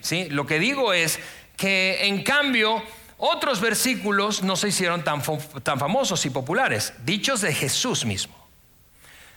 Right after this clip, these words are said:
Por ejemplo, si yo preguntara aquí, gente que tiene historia de iglesia, es decir, tiene a-, tienes años asistiendo a una iglesia, o estudiando, leyendo la Biblia, alguna vez me-, y, y tienes la costumbre de memorizar algunos versículos, si yo te preguntara,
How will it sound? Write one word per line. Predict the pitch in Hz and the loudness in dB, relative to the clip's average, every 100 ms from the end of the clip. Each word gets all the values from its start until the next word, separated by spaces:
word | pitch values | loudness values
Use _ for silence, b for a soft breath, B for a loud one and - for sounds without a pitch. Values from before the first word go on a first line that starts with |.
| B - | B -10
Por | - 226 | -2 0
ejemplo, | 262 254 - 95 | 2 0 -2 -10
si | - 185 | -6 -2
yo | 208 | 0
preguntara | 226 247 240 220 208 214 | 0 0 0 2 2 4
aquí, | 220 214 185 151 | 2 2 2 2
gente | 156 175 202 | 0 -2 -2
que | |
tiene | 170 165 180 175 | 0 0 2 2
historia | 160 143 311 302 151 | 0 0 0 2 2
de | 123 | 2
iglesia, | 127 151 135 123 | 2 2 2 0
es | |
decir, | 139 165 123 | 0 0 0
tiene | 160 196 | 0 2
a-, | 165 165 | 2 0
tienes | - 170 170 | -2 0 0
años | 151 127 117 | 0 0 0
asistiendo | 117 - - 131 120 | -4 -4 -2 0 0
a | |
una | 135 | 0
iglesia, | 127 101 - 131 - B B B B | 0 0 -2 -4 -8 B B B B
o | - | -4
estudiando, | 127 - 127 208 208 123 | -4 0 0 2 2 2
leyendo | 113 131 151 | 2 0 0
la | 120 | 0
Biblia, | 104 101 | 0 0
alguna | 120 214 | 0 0
vez | 214 175 | -2 -2
me-, | 185 120 | -4 -2
y, | 135 127 | -2 -2
y | 117 | -2
tienes | 139 165 151 | -2 -2 0
la | 135 | -2
costumbre | 127 196 165 | -2 -2 0
de | 139 | 2
memorizar | 120 117 107 104 214 202 | 2 0 0 0 0 0
algunos | 110 110 107 | 0 -2 -2
versículos, | 113 - 101 98 110 - B B B B B | -2 -4 -8 -10 -14 -14 B B B B B
si | - 190 | -6 -2
yo | |
te | 208 | -2
preguntara, | 226 208 - 139 147 | -2 -2 0 0 0